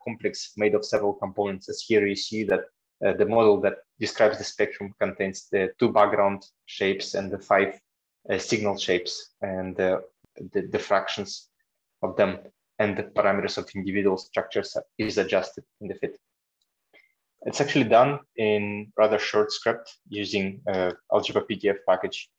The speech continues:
plotting packages of Julia and the data packages. And I start by loading the, the, the settings, which I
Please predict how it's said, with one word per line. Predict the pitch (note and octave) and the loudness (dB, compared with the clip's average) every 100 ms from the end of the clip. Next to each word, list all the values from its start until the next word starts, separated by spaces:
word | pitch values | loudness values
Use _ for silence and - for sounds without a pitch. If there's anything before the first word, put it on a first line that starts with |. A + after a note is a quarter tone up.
| _ _ _ _ - | _ _ _ _ -2
plotting | G#2+ G#2 G2+ G2 - _ - | 0 0 -2 -6 -10 _ -2
packages | G2 G2+ G2 F#2+ G#2 | -2 -2 -2 -2 -4
of | F#2 | -2
Julia | G2 G2 G2+ - | -2 2 2 0
and | F2+ F2+ | -4 -6
the | F2+ F2 E2+ E2+ - _ | -2 0 0 -4 -10 _
data | C3+ G3 F#2+ - - _ _ _ _ | 0 2 0 -2 -12 _ _ _ _
packages. | G2+ - A2+ A#2 - - _ _ _ _ _ _ _ _ _ - - - _ | -2 0 -2 -4 -8 -12 _ _ _ _ _ _ _ _ _ -20 -20 -20 _
And | - A2 - - | 0 0 -2 0
I | A2 | 0
start | G#2+ - A#2 A#2 | 4 6 6 6
by | G#2+ G2 G2 - _ _ _ _ _ _ - | 4 4 2 -8 _ _ _ _ _ _ -2
loading | G#2+ G#2+ G#2+ G#2 | 4 4 4 0
the, | F#2+ F#2+ - | -2 -6 -6
the, | G2 | -6
the | F2 - | -4 -8
settings, | - - C3+ C3+ - - _ _ _ | -2 0 0 -2 -6 -12 _ _ _
which | - - | -8 -2
I | G2 G2 | -2 -2